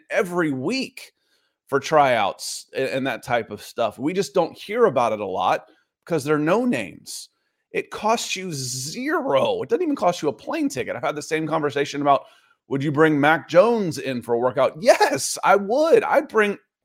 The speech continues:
everybody in for a workout. I mean, maybe that's just my nature, as, uh, I, I love to scout players.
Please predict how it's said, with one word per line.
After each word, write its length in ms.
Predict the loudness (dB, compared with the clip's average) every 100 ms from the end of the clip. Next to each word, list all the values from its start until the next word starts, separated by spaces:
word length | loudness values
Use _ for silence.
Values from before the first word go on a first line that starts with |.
| -2
everybody 460 | -2 0 0 0
in 80 | 0
for 140 | 0
a 100 | 0
workout. 540 | 0 -2 -2 -2 -2 -2
I 480 | _ _ _ _ -2
mean, 260 | -2 -2 -6
maybe 300 | -4 -4 2
that's 220 | 2 2
just 160 | -4
my 140 | -4 -4
nature, 460 | -2 -4 -2 -2 0
as, 340 | -2 -4 -10 -12 -14
uh, 40 | -12 -6
I, 140 | -4 -2
I 80 | -2
love 500 | -2 4 8 8 6
to 140 | -2 -6
scout 480 | -4 2 2 2
players. 640 | 0 0 2 0 -2 -10 -16